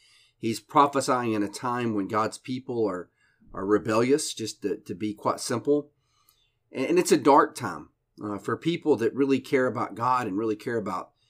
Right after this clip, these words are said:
his covenant. It's a dark time for Isaiah.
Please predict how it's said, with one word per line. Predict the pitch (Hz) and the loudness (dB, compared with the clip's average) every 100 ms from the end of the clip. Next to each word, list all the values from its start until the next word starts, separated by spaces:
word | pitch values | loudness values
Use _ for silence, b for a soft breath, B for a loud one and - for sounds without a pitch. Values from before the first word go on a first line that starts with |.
| _ | _
his | - 98 | -10 -8
covenant. | - 151 143 143 139 - _ _ _ _ _ | -4 0 2 2 0 -4 _ _ _ _ _
It's | 147 - | 0 2
a | 143 | 2
dark | 135 123 127 | 4 4 4
time | - 127 117 107 | -4 -4 -4 -2
for | 110 | -4
Isaiah. | 101 101 107 104 85 | -4 -4 -2 0 -2